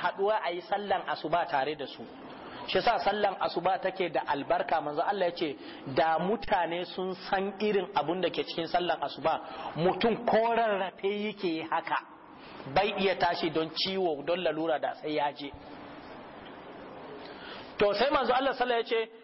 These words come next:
"To idan aka yi sallan asuba, sai mala'ikun da suka yi aiki da daddare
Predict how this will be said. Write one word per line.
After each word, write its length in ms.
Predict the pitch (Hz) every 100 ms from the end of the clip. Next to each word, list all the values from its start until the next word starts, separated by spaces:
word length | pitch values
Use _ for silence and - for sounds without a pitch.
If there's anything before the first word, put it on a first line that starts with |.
| -
"To 120 | - 214
idan 240 | 196 233 277
aka 140 | 285
yi 80 | 233
sallan 340 | - 247 240 220
asuba, 480 | 185 190 175 233 - - - -
sai 260 | - - 262
mala'ikun 600 | 269 233 208 180 - 254
da 80 | 226
suka 280 | - 226 208
yi 100 | 196
aiki 420 | 226 233 240 220
da 100 | 190
daddare 520 | 170 156 196 240 247